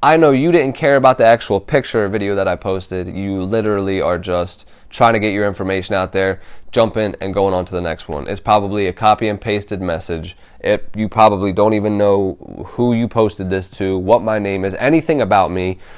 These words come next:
A lot of times it's not even relevant. They go off of one hashtag, and the hashtag could be something that's, like, maybe the most minor thing in the picture or something that it makes the person feel who posted the picture,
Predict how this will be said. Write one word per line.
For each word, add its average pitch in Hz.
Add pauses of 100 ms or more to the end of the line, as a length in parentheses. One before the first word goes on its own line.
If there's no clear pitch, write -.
(420)
A 113
lot 143
of 170
times 143
it's -
not 139
even 110
relevant. 101 (260)
They 117
go 117
off 127
of 104
one 110
hashtag, 101
and 87
the 92
hashtag 104
could 98
be 98
something 95
that's, 92
like, 90 (480)
maybe 117
the 107
most 107
minor 101
thing 101
in 95
the 87
picture 110
or 95
something 101
that 95
it 95
makes 95
the 95
person 92
feel 104
who 92
posted 117
the 131
picture, 156